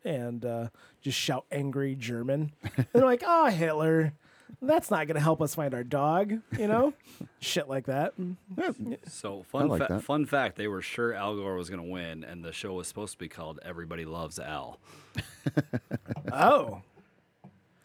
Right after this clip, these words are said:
Speaker 1: Why?
Speaker 3: And then obviously that didn't happen, so.
Speaker 1: Well,
Speaker 2: Thanks, you
Speaker 1: thanks
Speaker 2: know.
Speaker 1: to the Supreme Court making the correct decision
Speaker 2: Oh, no.
Speaker 1: and invalidating all of those votes with the hanging
Speaker 3: Shh,
Speaker 1: chads.
Speaker 3: shut up, Chad.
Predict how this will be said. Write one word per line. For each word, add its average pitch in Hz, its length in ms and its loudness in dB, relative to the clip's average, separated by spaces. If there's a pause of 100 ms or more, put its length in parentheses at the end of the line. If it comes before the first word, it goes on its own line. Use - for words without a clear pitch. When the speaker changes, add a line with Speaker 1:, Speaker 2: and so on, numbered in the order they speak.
(340)
Speaker 1:
Why? 233 400 2
Speaker 3:
And 113 100 -4
then 98 120 -4
obviously 87 480 -6
that 76 100 -10
didn't 67 160 -12
happen, - 440 -14
so. - 200 -10
Speaker 1:
Well, 156 360 2 (1040)
Speaker 2:
Thanks, 120 580 2
you - 60 -20 (200)
Speaker 1:
thanks 175 260 6
Speaker 2:
know. 190 160 4
Speaker 1:
to 185 280 8
the 180 80 2
Supreme 160 400 0
Court 196 200 2
making 170 300 0
the 143 100 2
correct 120 340 -2
decision 151 600 2 (480)
Speaker 2:
Oh, 80 260 -2 (120)
no. 120 260 -14
Speaker 1:
and 165 80 4
invalidating 151 720 2
all 135 340 4
of 190 120 4
those 196 240 4
votes 175 400 2
with 156 140 0
the 135 60 0
hanging 156 420 0
Speaker 3:
Shh, - 120 -4
Speaker 1:
chads. 143 240 2
Speaker 3:
shut 110 160 2
up, 110 140 0
Chad. 90 420 -2